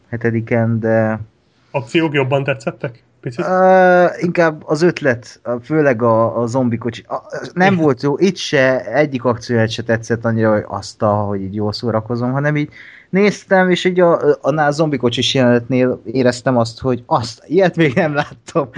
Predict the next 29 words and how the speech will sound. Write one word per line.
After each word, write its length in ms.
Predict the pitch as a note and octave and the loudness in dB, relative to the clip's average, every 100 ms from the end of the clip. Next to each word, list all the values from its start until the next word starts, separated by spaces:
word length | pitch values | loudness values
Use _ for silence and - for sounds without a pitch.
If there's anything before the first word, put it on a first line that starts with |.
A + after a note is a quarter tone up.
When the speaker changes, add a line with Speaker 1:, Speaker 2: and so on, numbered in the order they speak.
| C#3 | -6
Speaker 1:
<laughs> 240 | C#3+ - - | -6 -6 0
Hogy 200 | F3 D#3+ - G3 C3+ - F#3+ - - - - | 2 2 -2 -12 -10 -4 -4 -4 -12 -16 -4
ezer 400 | E3 E3 D3 - | -2 2 0 0
kocsi 360 | F#3 F3+ D#3 | -2 -2 -4
így 180 | D3 A#2+ | -6 -6
egymás 460 | - D#3 D#3 C3+ - | -2 -2 0 -2 0
hátán, 440 | D3 C#3+ D3+ D3+ | -2 0 0 2
és 260 | B2+ A#2 A#2 | 0 -2 -6
így, 320 | A2 G#2 E2+ F2 E2 | -14 -16 -20 -20 -14
ezt 220 | B2 - | -12 -8
így 100 | A#2 | -4
látom 420 | C3 C3 C3 B2+ | -2 -2 -4 -8
moziban, 580 | A#2+ C3 C3 C3+ C#3+ C3 | -8 -8 -8 -4 -4 -4
ez 160 | C3 C3+ C3+ - - _ _ - _ | -6 -6 -12 -16 -20 _ _ -20 _
az 140 | C3+ C#3 | -6 0
ötlet, 480 | D#3+ A#2+ A#2 G#2 A2+ | 0 2 -2 0 -4
és 220 | A2+ - | -6 -2
tényleg, 280 | C3 A#2+ A#2+ | 0 0 0
hogy 160 | A#2+ | -6
ezt 200 | A2+ A2+ | -8 -4
így 240 | A#2 A2+ - E2+ - _ _ | -4 -4 -12 -20 -20 _ _
erre 520 | A#2 C3 B2+ C3 C3 A#2 - _ | -6 -4 -2 0 0 -2 -12 _
kétszáz 480 | D3+ C3 - A#2 A2+ | 0 0 0 -2 0
milliót, 300 | B2 A#2+ A2+ | 0 2 0
hogy 120 | A2+ | 0
mennyit 340 | A#2 A#2 A2+ | 0 0 2
elcsesztek, 680 | A#2+ A2 A2 G#2 - E2+ E2+ | 2 0 -2 -6 -6 -16 -12
hogy 140 | A#2 | -8
így 140 | B2 | -6